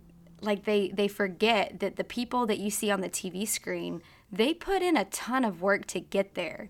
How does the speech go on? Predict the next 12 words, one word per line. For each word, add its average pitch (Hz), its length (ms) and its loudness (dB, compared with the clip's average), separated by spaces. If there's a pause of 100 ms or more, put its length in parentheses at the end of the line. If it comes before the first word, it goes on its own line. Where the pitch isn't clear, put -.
(300)
They 226 160 6
didn't 277 240 6
get 254 180 0
there 220 160 2
by 175 240 4
accident. - 680 0
You 190 80 -2
know, 180 100 0
they 196 220 6
worked 214 640 2
their 196 240 6
way 190 400 2